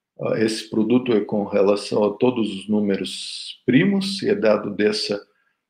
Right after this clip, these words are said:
dessa forma, esse produto infinito também converge para a parte real maior que um. Ah, ah, uma propriedade, ah, muito importante, de ponto de vista analítico, dessa função é que ela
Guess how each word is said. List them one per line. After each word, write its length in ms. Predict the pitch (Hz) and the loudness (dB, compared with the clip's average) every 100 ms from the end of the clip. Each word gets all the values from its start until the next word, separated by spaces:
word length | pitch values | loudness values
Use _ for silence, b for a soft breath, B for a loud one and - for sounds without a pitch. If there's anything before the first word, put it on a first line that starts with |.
| _ | _
dessa 500 | - 107 107 - - | 0 2 2 -2 -4
forma, 380 | - 139 165 151 | 0 2 2 2
esse 360 | 117 123 - - | 2 0 -2 -8
produto 460 | - 101 120 117 110 | -6 -2 -2 -2 -6
infinito 500 | 101 98 110 - - | -6 -6 -6 -8 -12
também 420 | - 87 92 117 | -10 -4 -2 -2
converge 640 | - 90 85 101 107 117 113 _ _ _ _ _ | -4 -6 0 2 0 -6 -10 _ _ _ _ _
para 420 | 110 101 107 107 - _ _ _ _ _ _ _ - | -2 0 -2 -6 -14 _ _ _ _ _ _ _ -4
a 80 | 123 | -2
parte 540 | - 117 - - - | 4 4 4 -2 -6
real 300 | 87 98 104 | -4 -2 -2
maior 400 | 107 82 95 101 | -2 -2 -2 -2
que 140 | - 101 | -2 -2
um. 320 | 95 85 - b b b _ 131 | -2 -4 -8 b b b _ -2
Ah, 540 | 113 107 104 107 - _ _ _ _ _ _ _ _ _ _ _ _ _ - | 2 4 4 2 -6 _ _ _ _ _ _ _ _ _ _ _ _ _ -2
ah, 220 | 123 - | 0 2
uma 300 | - 165 151 | 2 2 2
propriedade, 960 | 147 131 131 123 113 120 117 - 107 104 _ _ - | 2 0 2 2 4 4 4 0 -6 -8 _ _ -8
ah, 180 | 110 104 | -2 0
muito 320 | 123 123 - | 0 -4 -2
importante, 760 | 113 98 104 98 147 190 196 - | -2 -2 -4 -4 -2 -2 -4 -6
de 80 | - | -6
ponto 400 | - 110 104 104 | -2 -2 -2 -6
de 120 | 120 | -6
vista 280 | - - 95 | -6 -6 -4
analítico, 600 | 95 98 101 - - - | -2 0 -2 -4 -8 -2
dessa 380 | 101 110 - | -2 0 -4
função 540 | - 98 90 - 147 147 | -6 -6 -8 -2 2 4
é 120 | 131 | 2
que 200 | 131 131 | 0 -2
ela 280 | 120 131 | 2 4